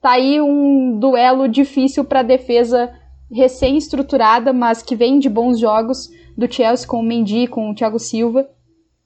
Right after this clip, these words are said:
Então, vai enfrentar aí o Son e o Kane. Ah, o Tottenham do Mourinho, eu acho que é um jogão aí pra se acompanhar e pode acabar aí com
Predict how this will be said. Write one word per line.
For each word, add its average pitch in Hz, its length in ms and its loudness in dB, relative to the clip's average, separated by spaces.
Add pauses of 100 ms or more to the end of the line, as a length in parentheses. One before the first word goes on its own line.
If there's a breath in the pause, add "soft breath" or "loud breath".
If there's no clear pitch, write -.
(160)
Então, 220 840 -2
vai 220 180 0
enfrentar 240 380 -2
aí 226 180 -2
o 240 40 -4
Son 233 260 -4
e 233 80 -2
o 226 60 -6
Kane. 269 540 0 (460 loud breath)
Ah, 208 480 0
o 220 100 -2
Tottenham 247 460 -2
do 233 120 -2
Mourinho, 240 540 0
eu 233 180 -2
acho 220 200 -4
que 262 80 -4
é 226 40 -2
um 240 260 -2
jogão 233 400 0
aí 226 100 0
pra 233 140 -4
se 240 100 -6
acompanhar 226 560 -2
e 269 60 0
pode 262 260 0
acabar 262 380 2
aí 247 180 -2
com 247 320 -4